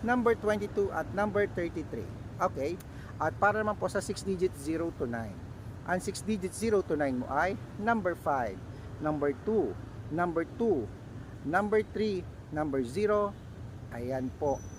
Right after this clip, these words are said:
at number one. Okay, at syempre ito naman na po ang six digits one to twenty-nine. Ang six digit one to twenty-nine ay number twenty-three, number twenty-five, number twenty,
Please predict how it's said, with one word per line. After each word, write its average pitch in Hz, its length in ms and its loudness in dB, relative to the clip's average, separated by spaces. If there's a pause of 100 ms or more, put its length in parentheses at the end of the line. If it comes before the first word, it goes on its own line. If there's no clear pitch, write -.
(220)
at 139 240 0
number 147 560 2 (640)
one. 113 400 2 (160)
Okay, 190 560 6 (160)
at 196 160 4
syempre 233 320 2
ito 220 240 2
naman 220 160 4
na 214 80 4
po 220 160 2
ang 196 160 2
six 208 240 -6
digits 208 800 -4
one 208 320 4
to 202 240 0
twenty-nine. 147 640 0 (640)
Ang 175 160 0
six 185 240 -4
digit 180 320 -2
one 190 240 0
to 185 160 0
twenty-nine 147 640 0
ay 165 240 0 (160)
number 214 540 4
twenty-three, 165 640 0 (560)
number 202 400 4
twenty-five, 139 800 0 (400)
number 196 400 4
twenty, 165 540 0